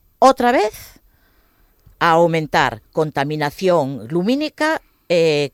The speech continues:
eh, atmosférica, eh, arrasar con, con, con territorio, porque si amplían veintinueve por cien la superficie, ya me dirás tú dón-, de dónde la sacan, porque todo alrededor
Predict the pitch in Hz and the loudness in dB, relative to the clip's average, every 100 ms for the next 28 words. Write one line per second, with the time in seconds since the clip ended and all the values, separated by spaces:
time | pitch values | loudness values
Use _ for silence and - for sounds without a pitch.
0 | _ 147 143 139 135 127 - - 160 - | _ -4 -2 -2 -4 -6 -12 -8 -6 -6
1 | 170 - 262 302 - 311 320 - - - | -8 -4 -2 -2 -4 -4 -4 -10 -20 -20
2 | _ _ 175 156 156 147 - 117 156 156 | _ _ -2 -2 -2 -6 -8 -4 -2 -2
3 | - 247 226 - 175 151 - 165 156 147 | 0 -2 -2 -2 -2 -4 -6 -6 -4 -10
4 | - 151 147 147 147 160 214 302 170 123 | -6 -4 -2 -4 -2 -2 -2 -2 -4 -8
5 | 123 - _ _ _ _ _ _ _ - | -12 -16 _ _ _ _ _ _ _ -10
6 | 156 151 139 180 220 214 147 131 147 160 | -2 0 0 -2 -2 0 -2 -4 -2 2
7 | 165 160 156 190 147 156 175 185 240 226 | 2 0 -4 -4 -4 -4 -6 -6 -6 -6
8 | 262 294 - _ _ _ _ - - 160 | -6 -6 -10 _ _ _ _ -20 -6 -4
9 | 151 151 143 - 156 139 135 131 123 143 | -4 -2 -4 -4 -6 -4 -4 -6 -8 -6
10 | 139 127 131 254 - 175 131 139 147 147 | -4 -4 -4 -4 -6 -6 -8 -6 -4 -2
11 | 139 143 139 165 269 | -2 -4 -4 -2 -2